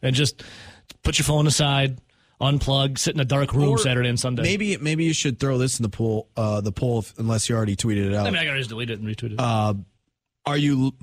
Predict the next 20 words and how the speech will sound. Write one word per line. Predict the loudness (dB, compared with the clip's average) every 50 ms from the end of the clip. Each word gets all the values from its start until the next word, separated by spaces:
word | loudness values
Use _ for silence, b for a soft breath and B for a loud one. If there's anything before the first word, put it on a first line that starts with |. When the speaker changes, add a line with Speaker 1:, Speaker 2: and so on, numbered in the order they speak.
| -20 _ -2
Speaker 2:
most | 0 2 2 2 0 0 -2
looking | -2 0 0 -2 -2
forward | -2 -2 -2 0 0 0 0 -2 -2 -2
to | 0 0 2 2 2 0 -2 -6 _ _ -2
A, | 0 0 2 2 2 2 2 0 0 -4 _ _ _ -2
Wisconsin, | 0 0 0 0 0 0 0 0 0 0 0
Ohio | 2 2 2 0 0
State | 0 0 -2 -2 -2
this | -4 -4 -4 -2
weekend, | -2 -2 0 0 0 0 0 -2 -6 -4
B, | -2 0 2 2 2 2 2 0 b b b b
Minnesota, | 0 0 2 2 2 0 2 0 0 0 0 0
Green | 0 0 2 2 2
Bay, | 2 0 0 2 0 0 -2 b b b -4
or | -2 0 0
C, | 0 0 2 2 2 2 0 -2 -4 -8 _ _ -4
Bucks | -4 -2 -2 -4 -2
first | -2 0 0 0 -2
game? | -4 -4 -4 -4 -6 -8 -12 _ _ _ _ _ _ _ _ _ -2 -2
Speaker 1:
Oh. | -2 -2